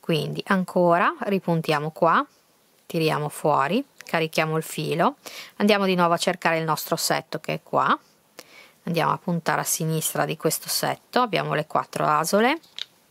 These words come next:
carichiamo il fi-, carichiamo il filo,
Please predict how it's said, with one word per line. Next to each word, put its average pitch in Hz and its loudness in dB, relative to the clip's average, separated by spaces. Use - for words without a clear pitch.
carichiamo 180 -2
il 175 0
fi-, - 0
carichiamo 185 0
il 170 0
filo, 165 -2